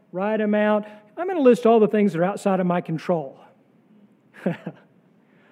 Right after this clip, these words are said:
I mean, you can't finish the list. You could, might, you might be able to finish the few things that are inside of your control, right? But there are so many things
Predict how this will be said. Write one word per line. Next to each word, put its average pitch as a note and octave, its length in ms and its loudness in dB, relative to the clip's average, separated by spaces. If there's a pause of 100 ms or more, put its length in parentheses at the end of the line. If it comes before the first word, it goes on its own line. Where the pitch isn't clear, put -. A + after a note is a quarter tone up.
(1040)
I G#3 100 -8
mean, F3+ 160 -2
you B3 140 0
can't E3 300 -8
finish F#3 320 -6
the A3+ 80 -4
list. - 640 -14 (1400)
You C4+ 120 0
could, G#3 160 0
might, A#3+ 320 -6 (120)
you G#3+ 100 -4
might E4 260 -4
be G#3+ 60 -4
able F3 120 -4
to D#3 60 -8
finish F3+ 380 -8
the E3+ 80 -6
few B3 300 -4
things G3 260 -4
that F#3 100 -2
are F3+ 100 -4
inside B3+ 600 -2
of C#3+ 80 -4
your D#3 140 -6
control, - 580 -10 (180)
right? A#3+ 360 -8 (1200)
But G#3 120 -6
there C#4 160 -6
are G#3+ 100 0
so D4+ 720 2
many C#4+ 300 0
things D#3 760 -6